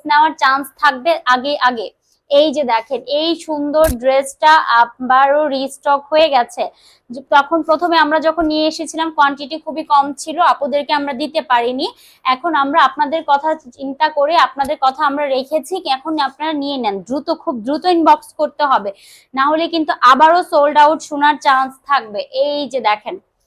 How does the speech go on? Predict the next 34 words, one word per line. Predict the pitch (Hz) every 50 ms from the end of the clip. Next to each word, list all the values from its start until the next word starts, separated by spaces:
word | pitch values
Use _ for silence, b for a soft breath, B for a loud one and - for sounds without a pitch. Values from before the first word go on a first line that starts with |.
| _ _ _ _ _ -
যারা | 208 269 262 262 277 311 330
নিতে | 330 339 339 339 359 370
পারবেন | 370 339 320 311 311 311 359 339 339
তারাই | 339 294 285 277 285 277 277
লাকি। | 262 247 226 226 - 262 254 -
এই | 277 294 320 339 349 285 254
ড্রেসটা | 247 294 285 302 302 - - 349 330
এত | 302 277 269 269 - 320 320 339
সুন্দর | 330 - - - 302 302 294 294 294 285 311 330 330
একটা | 311 311 - 330
ড্রেস | 277 233 233 262 269 277 285 277 -
ছিল, | - - 294 269 247 247 262 330 370 b b b b b b -
আপনারা | 254 254 262 277 294 294
দেখেন | 269 247 254 247 247 285 262
কালার | 262 277 262 262 277 294 302 311
কম্বিনেশনটা | 311 302 294 285 285 294 311 294 294 302 294 320 311 302 302
দেখেন। | 247 247 247 247 302 285
This | 254 277 262
is | 285 254 -
front | - - 285 285 302 302
side, | - - 330 330 330 330 330
front | 320 285 269 269 269
side | 302 269 277
এটা | 277 277 285
হচ্ছে | 277 285 269 277 - 294
নেকের | 277 262 269 302 294 294
পোর্শনটা, | - 285 294 285 - 320 302 294 311 330
পুরোটা | 330 330 277 269 277 277 294 277
all | 254 262
overall | 277 269 247 294 294 302 320 311
ডিজিটাল | 247 247 240 269 294 302 302
প্রিন্ট | 302 - 320 320 311 311
ওয়ার্ক | 302 302 302 311 311 - _
করা। | 277 269 262 277 330